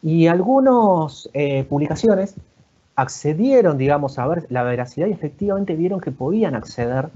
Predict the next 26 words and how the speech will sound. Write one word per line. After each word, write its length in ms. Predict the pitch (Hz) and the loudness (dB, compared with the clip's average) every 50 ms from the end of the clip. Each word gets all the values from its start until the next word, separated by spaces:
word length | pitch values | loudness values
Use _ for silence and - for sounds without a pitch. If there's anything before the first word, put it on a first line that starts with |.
| - _ _ - _ _ _ | -20 _ _ -20 _ _ _
a 80 | - 117 | -8 -6
usuarios. 420 | 110 92 - - 104 82 82 - - _ _ _ _ _ _ _ _ _ _ _ _ _ | -6 -6 -6 -6 -6 -6 -6 -10 -16 _ _ _ _ _ _ _ _ _ _ _ _ _
Entonces 220 | - 262 - 269 | -6 -4 0 0
lo 80 | 233 - | 0 2
que 120 | - 165 | 0 -2
se 320 | - - 170 151 135 - - _ - | -4 -2 -2 -2 -2 -4 -8 _ -8
arguye 440 | 147 156 175 226 277 247 - - 185 | -6 -4 -2 0 -2 -2 -2 -6 -8
es 40 | |
que 200 | - - 143 - - - | -6 -6 -8 -8 -6 -4
una 160 | 196 226 226 | -2 -2 0
empresa 500 | 185 151 190 208 202 - - 160 120 117 - _ _ _ _ _ _ | 0 0 0 -2 -2 -2 -4 -8 -8 -8 -10 _ _ _ _ _ _
tan 160 | - 208 214 | 0 2 2
grande 240 | 202 233 247 214 175 | 4 4 4 4 4
en 80 | 160 160 | 2 4
Rusia, 380 | 185 180 - - 143 147 190 - _ _ _ _ _ | 2 2 2 0 -4 -6 -6 -6 _ _ _ _ _
¿cómo 200 | - 262 277 - | -8 -4 -4 -2
puede 160 | - 233 226 | -2 -4 -4
ser 80 | 254 262 | -4 -4
que 100 | 143 - | -4 -4
tenga 300 | - 208 220 226 202 - - | -4 -4 -4 -4 -6 -8 -8
usuarios 400 | - 113 113 - 175 208 180 135 | -10 -10 -4 -2 -2 -2 -2 -4
y 60 | 117 | -8
password 420 | 110 - 160 190 208 233 226 220 - _ _ _ _ - | -8 -6 -6 -4 -4 -4 -4 -6 -8 _ _ _ _ -12
de 100 | - 165 | -12 -10
estos 160 | - 143 107 | -8 -8 -6
planos? 340 | - 135 143 - 113 107 | -6 -4 -4 -4 -6 -8